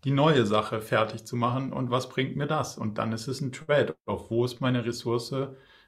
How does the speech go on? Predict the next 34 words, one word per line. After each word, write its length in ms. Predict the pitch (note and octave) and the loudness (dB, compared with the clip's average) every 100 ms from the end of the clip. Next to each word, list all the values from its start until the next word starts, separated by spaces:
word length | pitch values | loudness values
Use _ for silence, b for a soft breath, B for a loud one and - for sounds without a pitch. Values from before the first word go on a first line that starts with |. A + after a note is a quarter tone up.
| _ | _
besser 360 | A2 G#2+ - G#2 | 0 0 0 0
investiert? 540 | A2+ A#2+ - A3 F3 | 0 -2 -4 -6 -4
Also 200 | G2+ G2 | -4 -2
wo 100 | A#2+ | -2
kriege 240 | B2+ C3+ C3 | -2 -4 -4
ich 140 | C3 | -2
mehr 240 | B2+ B2 | 0 2
zurück 280 | B2+ B2+ C3+ | 0 -2 -4
von 180 | - B2+ | -2 0
dem, 140 | B2+ | 2
was 140 | B2+ A#2+ | 2 -2
ich 160 | - - | -6 0
haben 360 | G#2+ C3 B2+ | 2 2 0
will, 360 | C#3 C#3 D#3 B B _ | -2 -4 -6 B B _
gegen 180 | C#3 C3+ | -4 0
den 140 | B2+ | 2
Aufwand, 340 | G#2 G#2 A2+ | 2 0 -2
den 140 | A2+ A#2+ | 0 0
ich 100 | C#3 | 0
noch 160 | C#3 | 0
reinstecken 500 | E3 C#3+ - F#2 G2 | 2 0 -2 -6 -4
muss? 300 | F#2+ F#2+ - b b b b b b | -6 -6 -12 b b b b b b
Und 100 | B2 | 0
manchmal 460 | A2 G#2 A2 C3+ B2 | 2 2 2 2 2
ist 120 | B2 | 0
es 140 | C3 | -2
halt 220 | C#3 B2+ C3+ | 0 0 2
besser 340 | A#2+ C#3+ C3+ | 0 0 -6
zu 140 | - | -4
sagen, 360 | B2 C3 C3 - | 0 2 2 0
„Ah 180 | C3 B2+ | -6 -2
cool, 140 | D#3+ G#2+ | 0 2
das 220 | A2 - | 2 2
Halbfertige 760 | A#2+ B2+ B2+ A#2+ B2+ B2+ C3+ | 2 2 0 0 0 -4 -6